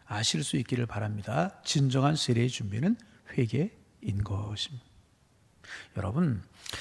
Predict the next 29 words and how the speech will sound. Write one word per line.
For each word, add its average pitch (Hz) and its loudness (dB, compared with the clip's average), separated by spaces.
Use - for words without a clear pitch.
우리는 127 2
다 151 2
세례 139 2
받은 131 0
사람들이, 131 -4
뭐, 190 -2
새벽에 175 0
나오신 139 2
분들 117 -2
중에서 110 -4
이제 113 -4
세례, 113 0
물 139 4
세례 127 0
안 110 -2
받으신 107 -4
분들이 120 -4
없으실 - -6
겁니다. 107 -10
그러나 123 4
이런 151 12
말씀을 147 10
묵상하면서 123 4
불 156 8
세례도 147 6
우리가 117 6
생각해야 113 0
될 - -4
것입니다. - -8